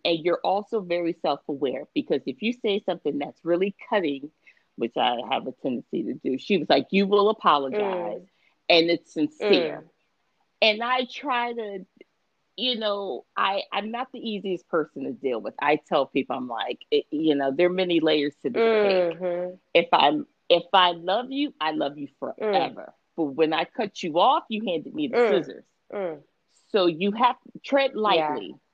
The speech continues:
Speaker 1: because I give more than I receive. And that's, I'm working on that because I was just like, "Why am I giving people so
Speaker 2: Yeah.
Speaker 1: much and I'm getting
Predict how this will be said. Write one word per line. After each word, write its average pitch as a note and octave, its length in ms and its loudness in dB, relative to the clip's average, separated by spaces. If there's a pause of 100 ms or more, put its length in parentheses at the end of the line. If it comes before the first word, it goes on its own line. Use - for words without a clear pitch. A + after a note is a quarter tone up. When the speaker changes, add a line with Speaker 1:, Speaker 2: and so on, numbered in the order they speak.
(120)
Speaker 1:
because E3+ 500 -2 (100)
I F#3+ 340 -2
give G#3 260 0
more E3+ 340 -2
than D3+ 160 -4
I C#3 140 -4
receive. B2+ 640 -12 (220)
And E3+ 180 4
that's, F3 220 4 (200)
I'm G3+ 260 2
working G#3 420 -4
on A#3+ 160 -6
that A3+ 200 -4 (100)
because E3 380 -2
I F3+ 120 0
was F#3 140 -6
just D#3+ 180 -10
like, C3+ 180 -4 (160)
"Why G3 240 0
am A#3+ 120 -2
I A3+ 100 -4
giving F3+ 340 -6
people D#3+ 420 -10 (140)
so G#3 160 0
Speaker 2:
Yeah. F#3 80 -8
Speaker 1:
much F3 240 0 (540)
and F3+ 160 2
I'm F3+ 160 -2
getting D#3+ 560 0